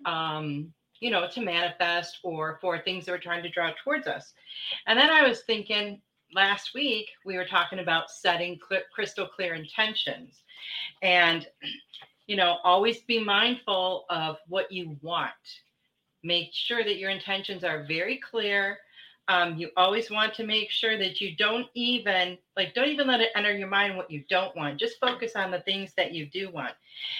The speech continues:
And this is, um, the full moon is a great time to do that because, um, you know, we have all that full moon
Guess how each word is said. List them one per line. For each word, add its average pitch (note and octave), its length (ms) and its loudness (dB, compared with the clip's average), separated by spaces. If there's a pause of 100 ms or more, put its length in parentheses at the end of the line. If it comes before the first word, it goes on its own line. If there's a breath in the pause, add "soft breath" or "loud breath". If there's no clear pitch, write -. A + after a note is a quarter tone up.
(160 loud breath)
And G#3 140 4
this D4 300 6
is, G3 500 4
um, F3 240 4
the F3+ 140 -2
full C4+ 160 6
moon A#3 160 2
is F#3+ 140 0
a F#3 180 -2
great G#3 420 2
time F#3 520 2 (420)
to F3 220 -4
do C4 320 -2
that F#3+ 360 4 (560)
because, G3 1000 4 (220)
um, E3 540 2 (380 soft breath)
you G#3 120 2
know, G3+ 80 2
we G3 100 2
have G3+ 280 2
all F3+ 200 4
that E3 220 2 (360)
full A3+ 200 2
moon F#3+ 220 -4